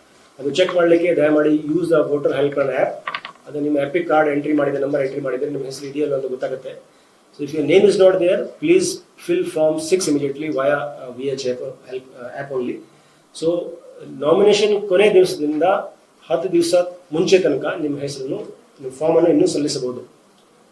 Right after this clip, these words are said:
There is still time, so please verify your name. And if your name is not there, uh, please fill form six. ಯಾವುದು ಬದಲಾವಣೆ, ತಿದ್ದುಪಡಿ ಮಾಡಬೇಕಾದ್ರೆ ಫಾರ್ಮ್ ಏಟ್ ಅನ್ನ, ಆ, ಸಲ್ಲಿಸಿ. So ವೋಟರ್ ಹೆಲ್ಪ್ ಲೈನ್ ಆ್ಯಪ್ ಅಲ್ಲಿ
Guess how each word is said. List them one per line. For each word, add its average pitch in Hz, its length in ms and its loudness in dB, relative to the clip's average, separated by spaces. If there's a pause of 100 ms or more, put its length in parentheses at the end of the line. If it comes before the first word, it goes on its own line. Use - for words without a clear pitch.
(140)
There 143 140 -6
is - 120 -8
still 196 260 6
time, 165 280 4
so 165 320 -10
please 214 240 0
verify 165 340 6
your 143 160 2
name. 131 220 -2 (560)
And 147 160 -2
if 160 120 -4
your 139 200 0
name 185 180 6
is 156 100 0
not 151 160 2
there, 180 220 0
uh, - 1000 -12
please 156 180 -4 (280)
fill 151 140 -2
form 127 320 -8
six. 127 240 -12 (640)
ಯಾವುದು 185 300 2
ಬದಲಾವಣೆ, 196 640 6
ತಿದ್ದುಪಡಿ 185 380 2
ಮಾಡಬೇಕಾದ್ರೆ 151 580 0
ಫಾರ್ಮ್ 160 420 -4
ಏಟ್ 143 180 -6
ಅನ್ನ, 131 140 -6
ಆ, - 1000 -12
ಸಲ್ಲಿಸಿ. 156 400 0 (1080)
So 156 140 -8
ವೋಟರ್ 180 260 4
ಹೆಲ್ಪ್ 175 220 4
ಲೈನ್ 170 160 4
ಆ್ಯಪ್ 160 160 0
ಅಲ್ಲಿ 156 280 2